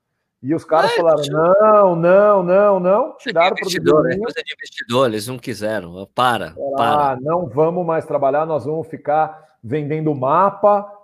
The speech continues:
Speaker 1: que é, esse é um, era um, um
Speaker 2: Que é o
Speaker 1: grande
Speaker 2: asset
Speaker 1: negócio.
Speaker 2: dele. É o, é o, é o
Speaker 1: É.
Speaker 2: asset até hoje. Eu conversei com o Júlio, participou do podcast comigo, com o Edu, há um tempo atrás. É o grande
Speaker 1: Legal.
Speaker 2: asset que eles têm, que eles trabalham pra, eles vendem mapa pra todo mundo.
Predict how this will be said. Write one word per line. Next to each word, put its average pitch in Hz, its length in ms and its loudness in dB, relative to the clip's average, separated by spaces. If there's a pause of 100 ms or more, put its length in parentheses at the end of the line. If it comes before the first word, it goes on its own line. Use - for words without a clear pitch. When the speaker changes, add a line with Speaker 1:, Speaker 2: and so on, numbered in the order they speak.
(280)
Speaker 1:
que 117 140 -6
é, 101 220 -4
esse 110 180 -8
é - 20 -6
um, 120 140 -8
era 113 160 0
um, 113 500 -14
um 113 160 -10
Speaker 2:
Que 110 120 -4
é 139 40 6
o 131 40 6
Speaker 1:
grande 131 140 4
Speaker 2:
asset 120 220 -2
Speaker 1:
negócio. 135 300 2
Speaker 2:
dele. 107 160 -6 (100)
É 143 40 -4
o, - 20 -4
é - 340 -6
o, 127 40 0 (120)
é 139 240 2
o 135 60 6
Speaker 1:
É. 135 60 0
Speaker 2:
asset 123 280 -8
até 120 120 -10 (160)
hoje. 123 200 -4
Eu 160 80 -6
conversei 190 400 -8
com 127 160 -12 (160)
o 107 80 -10
Júlio, 165 300 -6
participou 156 400 -2
do 127 100 -8
podcast 113 560 -4
comigo, 98 380 -10
com 101 100 -8
o 98 40 0
Edu, 95 280 -6 (320)
há 90 80 -8
um 92 80 -4
tempo 95 220 -2
atrás. 90 360 -4 (380)
É 117 80 2
o 131 100 4
grande 160 280 4
Speaker 1:
Legal. 156 100 6
Speaker 2:
asset 151 240 0
que - 80 -2
eles 123 160 -4
têm, 143 160 -4
que 139 80 -6
eles 139 140 -2
trabalham 156 300 2
pra, 147 180 -2
eles 147 180 -2
vendem 156 280 0
mapa 147 260 -4
pra 220 100 -2
todo 175 240 -2
mundo. 135 340 -2